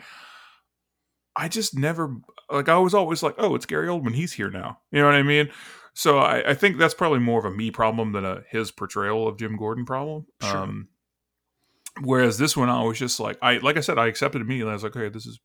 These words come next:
Speaker 1: this is the character of Jim Gordon." And I, I, like, I didn't have any issues. I know there was a big internet thing where they were like, "Jim Gordon can't be black." And I was like, "Why, why not? Who gives a fuck?" You know, that's, you fucking
Speaker 2: Those,
Speaker 1: dumb.
Speaker 2: those people are some silly ass fuckers.
Speaker 1: Yeah, there's,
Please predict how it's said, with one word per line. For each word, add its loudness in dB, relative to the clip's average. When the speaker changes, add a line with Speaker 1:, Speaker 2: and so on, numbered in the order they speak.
Speaker 1:
this -10
is -18
the -14
character -8
of -12
Jim -12
Gordon." -8
And -8
I, -8
I, -10
like, -12
I -4
didn't -6
have -6
any -8
issues. -10
I -4
know 0
there 0
was -4
a -10
big -8
internet -10
thing -12
where -10
they -10
were -10
like, -14
"Jim -8
Gordon -10
can't -10
be -10
black." -8
And -12
I -10
was -14
like, -12
"Why, -10
why -16
not? -10
Who -10
gives -8
a -20
fuck?" -12
You -2
know, -2
that's, -8
you -16
fucking -8
Speaker 2:
Those, 4
Speaker 1:
dumb. -12
Speaker 2:
those 2
people 2
are 0
some -8
silly -2
ass -4
fuckers. -10
Speaker 1:
Yeah, -4
there's, -6